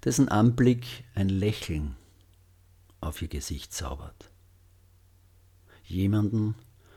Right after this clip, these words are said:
zu dem Sie eine entspannte, unkomplizierte Beziehung haben.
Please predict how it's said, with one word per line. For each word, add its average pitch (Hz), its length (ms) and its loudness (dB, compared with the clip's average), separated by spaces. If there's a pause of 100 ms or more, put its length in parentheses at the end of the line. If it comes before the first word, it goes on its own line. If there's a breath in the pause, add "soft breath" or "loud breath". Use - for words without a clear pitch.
(380 soft breath)
zu - 180 -2
dem 117 380 6
Sie 120 260 4
eine 104 180 2
entspannte, 104 760 0
unkomplizierte 113 960 2
Beziehung 98 560 -2
haben. 82 420 -6